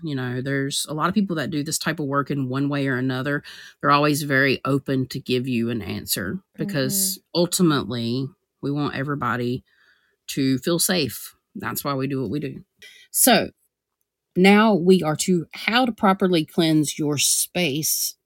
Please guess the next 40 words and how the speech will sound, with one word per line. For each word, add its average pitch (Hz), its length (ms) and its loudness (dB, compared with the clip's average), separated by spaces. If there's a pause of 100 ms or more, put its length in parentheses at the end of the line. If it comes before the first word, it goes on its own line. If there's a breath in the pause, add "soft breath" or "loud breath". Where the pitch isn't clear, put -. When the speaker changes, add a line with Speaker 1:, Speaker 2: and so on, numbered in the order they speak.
Speaker 1:
and 147 460 0 (360)
pretty 247 160 2
much 208 240 4
yourself. - 640 -4 (420 loud breath)
So - 120 0
you 185 220 8
always, 254 800 4
when 185 140 8
you're 160 120 4
cleansing 247 540 4
a 214 60 4
space, 156 540 2
you 185 60 6
know, 165 220 0 (100)
everybody 202 380 4
has 185 160 4
a 180 40 4
different 165 340 0
layout 147 480 -2
and 143 160 -4
setup, 135 560 -2
but 151 220 -4
the, 160 320 0
the - 80 -2
main 185 380 6
thing 196 240 6
to - 80 -2
understand 139 760 0
is, 123 380 -4 (560 loud breath)
is 143 200 2
if 139 140 -2
you're 202 180 10
using 226 380 8
sage 208 400 6
or 185 60 0
any 196 240 6
other 196 160 6
type 180 240 2
of 180 100 4
herb, 151 440 4